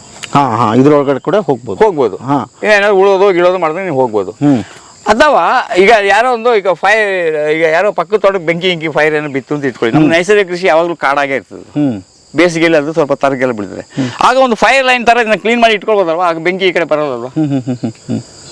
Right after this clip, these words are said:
Speaker 2: ಅದು ಒಂದು.
Speaker 1: ಇದು ಯಾವ ತೋಟ ಮಾಡಿದ್ರು ಇದು ಮಸ್ಟ್.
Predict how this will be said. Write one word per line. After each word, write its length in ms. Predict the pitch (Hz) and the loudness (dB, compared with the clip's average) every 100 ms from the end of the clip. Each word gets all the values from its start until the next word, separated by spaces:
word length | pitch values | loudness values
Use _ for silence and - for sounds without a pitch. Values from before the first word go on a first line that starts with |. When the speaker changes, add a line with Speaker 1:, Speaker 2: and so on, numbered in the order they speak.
| - - - - | -16 -10 -6 0
Speaker 2:
ಅದು 160 | 139 123 | 2 4
ಒಂದು. 100 | 208 | 4
Speaker 1:
ಇದು 160 | 226 | 4
ಯಾವ 480 | 220 202 196 226 247 | 2 4 4 6 2
ತೋಟ 240 | - 240 247 | 0 -2 -2
ಮಾಡಿದ್ರು 520 | 240 233 247 302 262 | -2 -4 -4 -2 -4
ಇದು 460 | 214 214 220 202 - 180 | -4 2 4 2 -2 -2
ಮಸ್ಟ್. 420 | 214 - 180 | -2 -2 -6